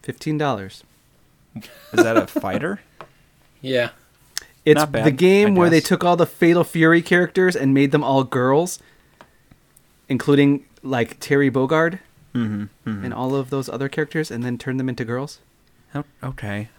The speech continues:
Speaker 2: Um, yeah.
Speaker 1: It's got a storyline. They go to a mansion and a guy turns them into it. I don't know. I don't. I, you know what?
Speaker 2: Yeah.
Speaker 1: I was hoping for the fatal, the, the fatal, cu-, uh, cutie hat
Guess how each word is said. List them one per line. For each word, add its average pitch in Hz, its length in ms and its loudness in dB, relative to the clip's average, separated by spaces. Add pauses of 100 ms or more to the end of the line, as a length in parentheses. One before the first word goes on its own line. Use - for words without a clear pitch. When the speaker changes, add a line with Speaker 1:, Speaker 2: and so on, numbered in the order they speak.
Speaker 2:
Um, 117 480 -4 (460)
yeah. 127 300 -2
Speaker 1:
It's 135 100 0
got 233 140 8
a - 20 8
storyline. 214 680 4 (180)
They 160 100 2
go 208 140 4
to 226 80 8
a 185 60 6
mansion 202 440 4
and 156 100 4
a 147 40 0
guy 180 220 2
turns 202 360 0
them 185 140 0
into 196 280 0
it. 117 100 -2 (320)
I 131 100 -6
don't - 280 -10
know. 95 240 -14 (180)
I - 60 -14
don't. - 160 -14
I, 107 140 -14 (300)
you 214 140 4
know 226 80 10
what? 220 180 6
Speaker 2:
Yeah. 135 240 2
Speaker 1:
I 180 80 6
was 202 100 6
hoping 202 240 6
for 202 100 2
the 170 100 0
fatal, 180 440 4
the, 156 260 6
the 139 140 2
fatal, 170 360 2
cu-, - 280 -14
uh, 120 220 -2
cutie 190 360 -2
hat 202 400 0